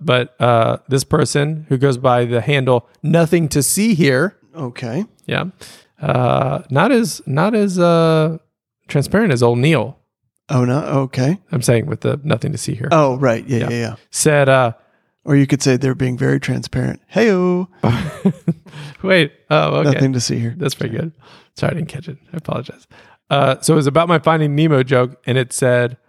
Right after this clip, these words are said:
Speaker 1: they said, "It's almost a joke, but it isn't really." <laughs>
Speaker 2: Mm-hmm.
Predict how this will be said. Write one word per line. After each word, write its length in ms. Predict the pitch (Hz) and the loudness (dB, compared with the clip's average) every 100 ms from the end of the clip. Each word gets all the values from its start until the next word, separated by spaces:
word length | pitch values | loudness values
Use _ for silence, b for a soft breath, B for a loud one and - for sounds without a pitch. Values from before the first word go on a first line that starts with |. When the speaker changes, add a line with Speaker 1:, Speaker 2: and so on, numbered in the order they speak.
| _ - | _ -6
Speaker 1:
they 100 | 123 | -4
said, 340 | 131 117 135 - _ _ _ | 0 -2 -4 -14 _ _ _
"It's 160 | 147 196 | 0 2
almost 300 | 254 240 147 | 2 0 -2
a 40 | |
joke, 420 | 131 127 165 - _ _ _ _ _ _ _ _ _ _ _ _ _ | -2 -2 -2 -10 _ _ _ _ _ _ _ _ _ _ _ _ _
but 140 | 151 | 0
it 100 | 143 - | 0 0
isn't 300 | 185 220 - | 0 0 -4
really." 480 | 147 135 123 107 - _ | -2 0 0 -8 -18 _
<laughs> 40 | |
Speaker 2:
Mm-hmm. 640 | - 160 143 131 143 151 | -2 2 2 2 2 2